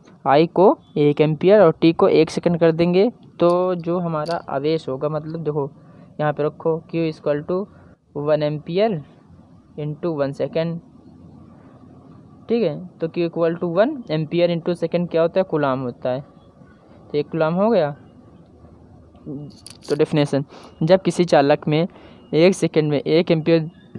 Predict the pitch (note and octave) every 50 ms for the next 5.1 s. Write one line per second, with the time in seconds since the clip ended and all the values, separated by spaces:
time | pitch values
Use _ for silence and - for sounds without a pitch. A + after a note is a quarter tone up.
0 | - - - - - - - - - D#3 D3+ D#3+ D3 C3+ C3+ D3+ D3 E3 D#3+ D#3
1 | D3+ D#3 D#3 E3 E3 - F#3 F3 F#3+ G#3+ F#3+ - - D3+ D3+ D3 - - F3+ G3+
2 | A#3+ A#3 - - - - - E3 E3 - - E3 D#3 D#3 F#3+ C#4 - - _ -
3 | - - D#3 D3+ D3 D3 D3+ - - - C#3+ C#3 C#3+ - - E3+ F#3 G3 F#3 D#3+
4 | D#3+ - - D3+ C3+ C3 C3+ B2+ - B2 B2+ B2+ - - B2 C3+ D3 - - F#3+
5 | F#3+